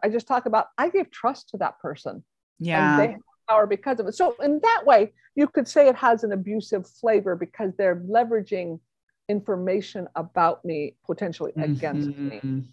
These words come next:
Speaker 2: I, that's making me think I had a coworker several years ago, and this was before I had a category for abuse and a category for the word narcissism or anything like that. And I think back on that situation, she was a total narcissist, and I became a target for her,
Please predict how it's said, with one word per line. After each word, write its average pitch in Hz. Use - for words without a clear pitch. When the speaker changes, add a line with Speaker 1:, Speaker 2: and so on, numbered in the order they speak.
Speaker 2:
I, 180
that's -
making 196
me 175
think 170
I 165
had 170
a 147
coworker 147
several 175
years 151
ago, 147
and 147
this 156
was 160
before 143
I -
had 143
a -
category 190
for 180
abuse 160
and 139
a 135
category 156
for 143
the 139
word 131
narcissism 202
or 143
anything 196
like 147
that. 139
And 139
I 160
think 196
back 160
on 151
that 143
situation, 135
she 131
was 131
a -
total 190
narcissist, 131
and 143
I 165
became 160
a 147
target 143
for 135
her, 131